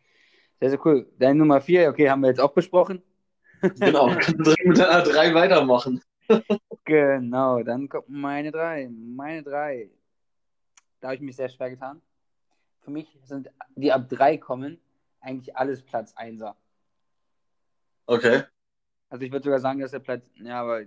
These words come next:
Speaker 1: ich mach jetzt einfach mal die Reihenfolge, wie ich mir das vorstelle. Nummer drei ist für mich Maxim Mankiewicz. Auch den haben wir auf der Impulsnacht gehört.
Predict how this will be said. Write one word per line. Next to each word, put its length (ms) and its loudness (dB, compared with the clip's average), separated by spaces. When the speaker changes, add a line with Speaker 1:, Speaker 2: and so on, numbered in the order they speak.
Speaker 1:
ich 280 -20
mach 480 -18
jetzt 160 -16
einfach 120 -14
mal 140 -18
die 80 -20
Reihenfolge, 460 -16
wie 100 -12
ich 120 -16
mir 60 -14
das 100 -20
vorstelle. 340 -14
Nummer 220 0
drei 360 2
ist 140 -20
für 100 -12
mich 380 -8
Maxim 460 -10
Mankiewicz. 680 -12
Auch 160 -16
den 260 -10
haben 240 -14
wir 320 -8
auf 180 -14
der 80 -12
Impulsnacht 600 -10
gehört. 360 -8